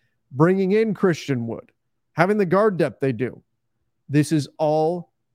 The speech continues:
going to matter. It's all gonna be very important for the Lakers if they're gonna get to where they wanna go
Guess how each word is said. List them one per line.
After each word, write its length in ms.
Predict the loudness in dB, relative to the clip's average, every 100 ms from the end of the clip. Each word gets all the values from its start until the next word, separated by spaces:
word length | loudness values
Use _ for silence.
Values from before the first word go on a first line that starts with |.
| _ _ _ -8
going 280 | -4 -2 -2
to 80 | -6
matter. 480 | -6 -8 -10 -16 _ _ _ -4
It's 180 | -2
all 160 | 0 0
gonna 160 | 0 0
be 120 | 0
very 200 | 0 -2
important 360 | 0 -2 -2
for 60 | -4
the 100 | -2
Lakers 360 | 0 -2 -6 -4
if 120 | -4
they're 120 | -2
gonna 180 | -2 -2
get 300 | -2 -4 -4 _ _ _ _ _
to 80 | -4
where 160 | 0 2
they 80 | 2
wanna 200 | 0 0
go 300 | -2 -2